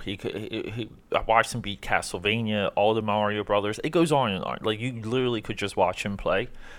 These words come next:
But, but he also drew, and I, I just, I remember, like, around, like, fourth and fifth grade, I was so jealous. I, oh my God, there was a blood boiling in my veins about how advanced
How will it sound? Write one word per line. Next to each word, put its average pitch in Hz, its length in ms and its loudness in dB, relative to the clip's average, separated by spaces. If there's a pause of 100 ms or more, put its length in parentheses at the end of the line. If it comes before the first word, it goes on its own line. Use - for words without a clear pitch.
(420)
But, - 320 0
but 117 100 2
he 127 160 -2
also 131 340 2
drew, 95 480 0 (400)
and 104 500 0 (1160)
I, - 160 0
I 131 140 0
just, 127 280 -4
I - 80 -4
remember, 117 520 -6
like, 117 240 -6
around, 107 300 0
like, 87 140 -6
fourth 101 360 -4
and 107 100 -8
fifth - 280 -6
grade, 92 420 -6 (580)
I 107 60 -6
was 95 160 -8
so 101 280 -4
jealous. 82 440 -4
I, - 220 -6 (100)
oh 113 140 -4
my 87 220 -8 (160)
God, 92 440 0 (460)
there 101 100 -2
was 95 140 -2
a 90 80 2
blood 101 500 2
boiling 98 460 -2
in 92 100 -2
my 87 160 -2
veins 90 480 -4
about 85 320 -2
how 92 540 -2 (240)
advanced 95 720 -2